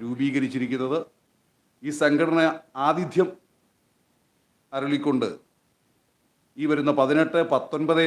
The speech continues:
തീയതികളിൽ കൊച്ചിൻ ഗോകുലം കൺവെൻഷൻ സെൻറ്ററിൽ വെച്ചിട്ട് ഇന്ത്യയിലെ ഇരുപതോളം സ്റ്റേറ്റുകളിൽ നിന്നുമുള്ള സംഘടനാ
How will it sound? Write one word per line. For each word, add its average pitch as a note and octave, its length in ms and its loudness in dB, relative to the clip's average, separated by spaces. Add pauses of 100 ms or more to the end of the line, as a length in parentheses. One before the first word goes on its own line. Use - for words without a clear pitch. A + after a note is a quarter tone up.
തീയതികളിൽ B2 500 -4 (2000)
കൊച്ചിൻ C#3+ 300 -8 (260)
ഗോകുലം D3+ 440 2 (360)
കൺവെൻഷൻ C#3+ 560 0
സെൻറ്ററിൽ C3 360 -4
വെച്ചിട്ട് A2+ 300 -10 (1300)
ഇന്ത്യയിലെ C3+ 520 0 (460)
ഇരുപതോളം D3 580 2
സ്റ്റേറ്റുകളിൽ C3+ 640 -2
നിന്നുമുള്ള B2+ 380 0 (1000)
സംഘടനാ C#3 440 0